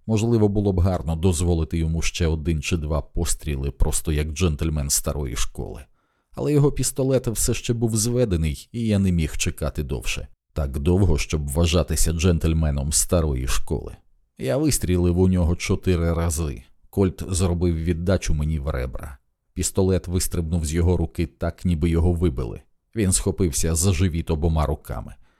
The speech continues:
Я почув, як вони з силою ляснули по його тілу. Він так і впав, прямо вперед, тримаючи себе купи широкими руками. Він впав обличчям униз,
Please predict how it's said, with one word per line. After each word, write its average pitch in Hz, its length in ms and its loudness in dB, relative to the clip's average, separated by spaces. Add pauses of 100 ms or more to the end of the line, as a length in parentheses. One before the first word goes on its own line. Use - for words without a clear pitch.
(220)
Я 95 120 -4
почув, 110 360 0
як 104 220 0
вони 104 220 4
з - 40 2
силою 90 640 2
ляснули 85 440 0
по 80 160 0
його 80 220 2
тілу. 60 360 -8 (720)
Він 104 180 4
так 98 240 -2
і 107 40 4
впав, - 480 -4 (100)
прямо 76 300 4
вперед, 80 560 0
тримаючи 78 540 0
себе 76 280 0
купи 78 360 0
широкими 82 600 0
руками. - 480 -10 (540)
Він 98 280 4
впав 95 420 2
обличчям 90 580 2
униз, 73 380 0